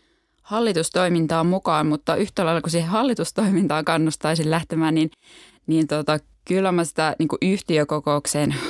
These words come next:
osallistumista, niin sitä, sitä korostaisin, että, että kannattaa osallistua, että sitä ei voi mun mielestä liikaa, liikaa alleviivata. Mutta hei, tota, onhan osakkailla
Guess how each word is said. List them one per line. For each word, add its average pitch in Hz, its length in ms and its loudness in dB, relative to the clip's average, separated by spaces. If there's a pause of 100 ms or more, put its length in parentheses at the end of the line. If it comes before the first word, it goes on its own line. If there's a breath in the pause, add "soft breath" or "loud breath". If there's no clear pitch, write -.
(140)
osallistumista, 143 960 0
niin 143 300 0 (460 loud breath)
sitä, 151 600 -2 (120)
sitä 160 400 0
korostaisin, 151 680 -2
että, 143 180 -4 (160)
että 151 180 -2
kannattaa 175 760 0
osallistua, 143 880 0 (200)
että - 200 -2
sitä 151 260 0
ei - 220 0
voi - 140 0
mun - 220 0
mielestä - 340 -4
liikaa, 156 520 0 (420 loud breath)
liikaa 175 440 -2
alleviivata. - 720 -2 (560 loud breath)
Mutta 214 240 -2
hei, 269 260 0 (320)
tota, 202 300 0 (240)
onhan 302 280 0
osakkailla 190 500 -2